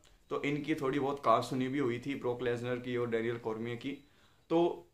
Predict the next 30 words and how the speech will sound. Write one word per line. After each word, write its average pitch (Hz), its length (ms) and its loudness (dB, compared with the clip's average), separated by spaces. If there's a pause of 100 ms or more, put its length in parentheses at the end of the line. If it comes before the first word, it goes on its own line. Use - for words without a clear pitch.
(500)
अब 180 340 8
डैनियल 151 400 6
कॉर्मिये 147 540 0 (280)
आपको 139 320 8
दिखेंगे 139 400 2
डब्ल्यूडब्ल्यूई 135 920 0
में, 160 300 -2 (1000)
और 139 260 4
एक्सट्रीम 160 500 2
रूल्स 147 380 0
जो 143 120 4
आठ 127 300 8
तारीख 135 280 0
को 131 120 -4
होगी, 120 420 -2
सेथ - 580 2 (160)
रॉलिंस 139 680 4
और 117 320 4 (640)
मैट 131 360 2
रिडल 127 260 0
के 135 200 -6
बीच 117 320 -4
में 156 280 -4 (540)
एक 147 180 2 (120)
गेस्ट 139 320 2
रेफरी 117 380 0
में, 104 180 -6 (480)
रेफरी 123 340 0
बनते 107 320 -4
हुए। 98 200 -4